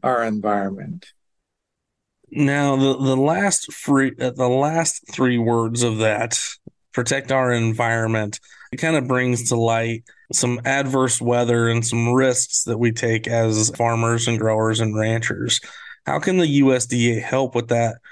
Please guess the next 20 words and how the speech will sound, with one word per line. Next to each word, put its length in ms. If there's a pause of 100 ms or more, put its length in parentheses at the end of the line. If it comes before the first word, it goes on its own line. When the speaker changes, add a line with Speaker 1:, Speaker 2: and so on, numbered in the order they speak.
(340)
Speaker 2:
you 140
know, 140
that 160
risk 280
management 680
and 100
that 160
recovery 580
process? 760 (380)
Speaker 1:
It 120
is 280
very 360
important 720 (180)
as 220
you're 180
beginning 720 (600)
to 160
know 420
about 360
risk 540